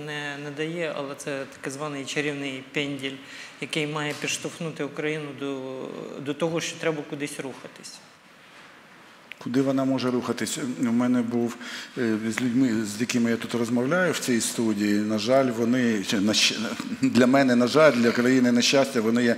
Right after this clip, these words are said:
Speaker 2: е, компетентними фахівцями в, е, своїх, е, напрямках. Та був Ігор Козій, військовий експерт Інституту Євроатлантичної, е, атлантичного співробітництва. Він,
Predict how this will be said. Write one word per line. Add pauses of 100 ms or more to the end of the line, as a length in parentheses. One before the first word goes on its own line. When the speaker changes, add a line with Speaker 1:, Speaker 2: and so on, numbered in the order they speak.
(500)
Speaker 2:
е, (240)
компетентними
фахівцями (120)
в,
е, (200)
своїх, (120)
е, (340)
напрямках.
Та
був
Ігор
Козій,
військовий
експерт
Інституту
Євроатлантичної, (560)
е,
атлантичного
співробітництва.
Він,